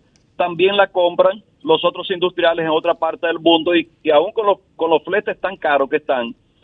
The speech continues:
de todas formas nosotros lo estamos vendiendo un treinta por ciento más barato. Nosotros le solicitamos al sector industrial que nosotros apoyamos, porque son industrias nacionales, pero nos debemos más a los once millones de consumidores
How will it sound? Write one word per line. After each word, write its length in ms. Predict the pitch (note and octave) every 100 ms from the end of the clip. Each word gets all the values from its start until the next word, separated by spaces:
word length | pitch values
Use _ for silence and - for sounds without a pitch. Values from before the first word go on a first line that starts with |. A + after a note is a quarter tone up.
| - _
de 160 | C#3+ D3
todas 320 | E3+ F3 E3
formas 400 | E3 D#3 C#3+ C#3
nosotros 340 | C3+ E3 D#3+
lo 60 | D#3
estamos 280 | E3 D#3 D3+
vendiendo 560 | C#3+ C#3+ C3+ B2+ A#2 _ _ _ -
un 180 | D#3+ F#3
treinta 320 | E3 F3 E3
por 240 | - C3+
ciento 500 | - D3 D3 B2+ C3 _ _ _
más 300 | A#2 C3+ D3+ B2+
barato. 600 | A#2+ A#2 A2 A2 - - _ _ _ _
Nosotros 400 | A2+ A2+ C#3+ E3
le 100 | E3
solicitamos 840 | F3 E3 D#3 C#3+ E3 E3+ C#3 B2 - _ _ _ _
al 400 | - C3+ C3+ C3+
sector 340 | - C3+ D#3 F#3
industrial 540 | E3+ D#3+ D#3+ F3+ E3+
que 120 | D3
nosotros 480 | B2+ - C#3+ E3+ F3+
apoyamos, 720 | - C3 D3 F#3+ D3+ A2+ - _ _ _ _
porque 280 | - C3+ C3+
son 480 | - D3 F#3 F3+ - -
industrias 480 | C#3+ C3+ F3+ F#3
nacionales, 640 | F3+ E3+ F#3+ F3 D3+ C#3+ E3 - _ _ -
pero 280 | F#3 G3+ G3+
nos 180 | E3+
debemos 400 | D#3 C#3 E3 G3
más 260 | F#3 F3+ F3
a 60 | D#3+
los 180 | C#3 E3+
once 240 | G#3 A3+
millones 380 | F3 D#3+ F3 E3+
de 80 | D#3+
consumidores 720 | E3 E3 D#3+ D3+ C3+ B2